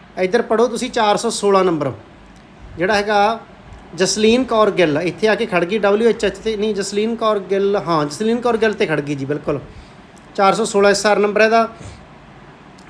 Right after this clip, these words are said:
ਤੇ ਤਰਵੰਜਾ ਨੰਬਰ ਨੇਗੇ ਪੇਪਰ ਦੇ ਵਿੱਚੋਂ। ਤਿੰਨ ਸੌ ਪੈਂਹਠ ਜਿਹੜਾ ਹੈਗਾ ਇਸ ਦਾ ਜਿਹੜਾ ਮੈਰਿਟ ਨੰਬਰ ਬਣਦਾ ਡਬਲਯੂ ਐਚ ਐਚ ਦੇ ਵਿੱਚੋਂ। ਫਿਰ ਨਾਲ ਹੀ ਦੇਖੋ ਤੁਸੀਂ ਅੱਗੇ ਡਿਸੇਬਲਡ ਬੱਚਿਆਂ ਦੀ ਚੱਲ ਪਈ। ਡਿਸੇਬਲਡ ਬੱਚਿਆਂ ਦੀ ਚੱਲੀ ਹੈ ਚਾਰ ਸੌ ਸਤਾਰਾਂ ਤੋਂ, ਸਤਾਸੀ ਮਾਰਕਸ ਨੇ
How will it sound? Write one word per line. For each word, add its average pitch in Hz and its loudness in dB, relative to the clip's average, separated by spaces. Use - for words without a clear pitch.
ਤੇ 190 4
ਤਰਵੰਜਾ 208 4
ਨੰਬਰ 175 2
ਨੇਗੇ 196 2
ਪੇਪਰ 190 -2
ਦੇ 196 0
ਵਿੱਚੋਂ। 208 -2
ਤਿੰਨ 208 -2
ਸੌ 208 -4
ਪੈਂਹਠ 214 -2
ਜਿਹੜਾ 214 -2
ਹੈਗਾ 185 -4
ਇਸ 180 -4
ਦਾ 175 -2
ਜਿਹੜਾ 185 -2
ਮੈਰਿਟ 196 4
ਨੰਬਰ 190 0
ਬਣਦਾ 165 0
ਡਬਲਯੂ 170 4
ਐਚ 170 -2
ਐਚ 143 -6
ਦੇ 135 -6
ਵਿੱਚੋਂ। 127 -8
ਫਿਰ 220 2
ਨਾਲ 226 6
ਹੀ 262 0
ਦੇਖੋ 254 0
ਤੁਸੀਂ 220 -2
ਅੱਗੇ 226 -2
ਡਿਸੇਬਲਡ 208 2
ਬੱਚਿਆਂ 202 -2
ਦੀ 202 -2
ਚੱਲ 202 0
ਪਈ। 214 -2
ਡਿਸੇਬਲਡ 208 0
ਬੱਚਿਆਂ 214 -2
ਦੀ 220 -2
ਚੱਲੀ 214 -4
ਹੈ 240 -2
ਚਾਰ 208 -2
ਸੌ 220 -6
ਸਤਾਰਾਂ 170 -2
ਤੋਂ, 135 -8
ਸਤਾਸੀ 220 0
ਮਾਰਕਸ 214 0
ਨੇ 208 2